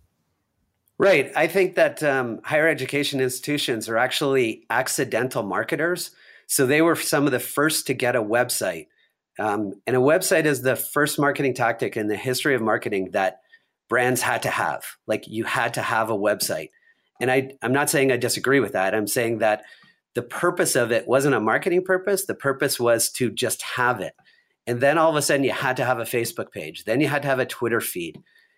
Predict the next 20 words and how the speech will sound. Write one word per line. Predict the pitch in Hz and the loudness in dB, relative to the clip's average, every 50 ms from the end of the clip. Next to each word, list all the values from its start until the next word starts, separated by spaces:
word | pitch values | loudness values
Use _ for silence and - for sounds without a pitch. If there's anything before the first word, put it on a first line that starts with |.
| _ _ _ | _ _ _
They | - 120 | -4 -2
had | 123 143 147 143 | 0 0 0 0
to | 160 143 | 0 0
have | 147 143 139 135 123 113 104 | 2 2 2 2 2 0 -2
LinkedIn | 92 104 117 135 139 135 - 135 135 135 | -4 0 0 2 2 2 2 2 2 0
pro-, | 131 - 113 101 95 - - _ _ | 0 0 0 -2 -2 -2 -8 _ _
they | - 104 | -4 -2
had | 98 123 127 - | 0 -2 0 0
to | 131 | 0
have | 120 120 110 | 0 0 0
LinkedIn | 104 113 117 135 131 139 127 120 - | 0 0 0 0 0 0 -2 -2 -2
company | - 123 120 127 131 117 107 | -2 -2 -2 -2 0 -2 -2
pages. | 95 - 98 95 87 95 95 82 - - | -2 -2 -4 -4 -4 -4 -6 -8 -8 -6
They | 101 | -4
had | 107 131 131 | -4 -4 -2
to | - 135 | 0 2
have | 131 131 | 2 2
a | 135 123 | 2 0
YouTube | 107 104 104 113 131 147 139 - 123 101 - | -2 -2 -2 0 0 0 2 0 -2 -2 -2
channel. | - - 101 87 82 80 76 | -4 -6 -6 -8 -10 -10 -14